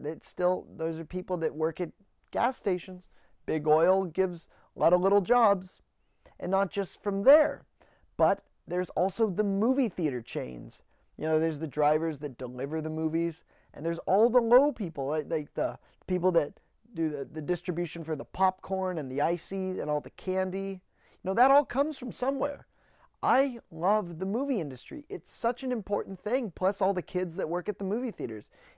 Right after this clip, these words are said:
It's a good job. Whenever I see that ad, "Get your start in the movie industry," it makes me cringe. I hate it so much. Oh, if you don't know this, it's a Regal only. "Get your start in the movie industry. Work at a Regal theater." And just say, "Oh my gosh."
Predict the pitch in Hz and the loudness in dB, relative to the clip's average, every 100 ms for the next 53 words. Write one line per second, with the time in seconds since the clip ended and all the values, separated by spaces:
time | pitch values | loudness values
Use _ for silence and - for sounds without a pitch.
0 | - 185 160 208 160 208 226 160 180 214 | -10 -6 -2 -2 2 4 4 2 0 2
1 | 247 - 220 202 165 151 196 170 196 175 | 0 0 0 0 2 2 2 0 -8 -10
2 | - 180 180 151 147 156 180 185 - 214 | -6 -6 -4 -6 -6 -6 -6 -8 -8 -8
3 | 214 - - - 208 - 196 165 - 202 | -8 -10 -16 -6 -4 -4 -6 -10 -6 -2
4 | 180 143 131 - _ _ _ - 165 202 | 0 -2 -8 -16 _ _ _ -6 -4 0
5 | 196 170 - - 185 185 180 160 - - | 0 -2 -10 -8 -4 -2 -2 -4 -6 -18
6 | _ - - _ _ _ _ _ - 196 | _ -18 -18 _ _ _ _ _ -14 -2
7 | 202 185 151 147 147 147 - 151 165 160 | 0 0 -4 -10 -10 -6 -6 0 0 0
8 | 147 143 143 - 139 147 170 170 151 139 | -2 -6 -6 -10 -8 0 2 4 2 2
9 | 139 131 127 _ _ 254 - 147 - 143 | -2 -8 -14 _ _ -6 -6 -6 -2 0
10 | 170 185 185 277 226 147 135 131 - 127 | 0 -2 0 0 0 -2 -4 -8 -12 -12
11 | 127 135 165 214 165 156 156 170 220 151 | -12 -2 0 0 0 -2 -2 -4 -4 -4
12 | 127 135 123 120 123 135 - 113 117 - | -4 -10 -10 -10 -12 -16 -14 -14 -14 -18
13 | - 76 - | -18 -18 -18